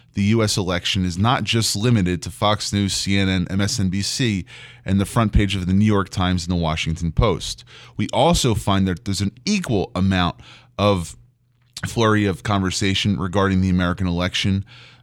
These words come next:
in the Arab and Middle Eastern news sources. We'll go first to, as I said beforehand, the Arab news. A headline from November seventh, twenty eighteen.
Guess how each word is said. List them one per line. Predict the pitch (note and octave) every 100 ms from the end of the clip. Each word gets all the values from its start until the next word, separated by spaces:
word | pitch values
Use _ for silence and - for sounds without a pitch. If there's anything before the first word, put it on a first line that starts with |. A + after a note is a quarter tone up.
| -
in | G#2+ C3 C3+
the | F#2+ G#2+
Arab | G2+ G2+ G2 G2
and | F2+ F#2
Middle | G2+ G2+
Eastern | G2 - F2+ F2
news | F2+ E2
sources. | - A#1+ - A#1+ G#1+ - - - - -
We'll | A2+ A#2+
go | A2 D#3
first | F#3 - B2+ C3+ - -
to, | -
as | G#2 G#2
I |
said | G#2 A#2
beforehand, | B2+ D3 E3+ A2+ G#2
the | -
Arab | G2 G2 D#2+
news. | E2+ C2+ - - - _ _ _ _ _ -
A | A2+
headline | A#2 B2+ A2 G#2+
from | - G#2 G2 G2
November | G2 F#2 G2 G#2
seventh, | - A2 G2 G#2
twenty | - G2 F2
eighteen. | E2 D#2+ - B1+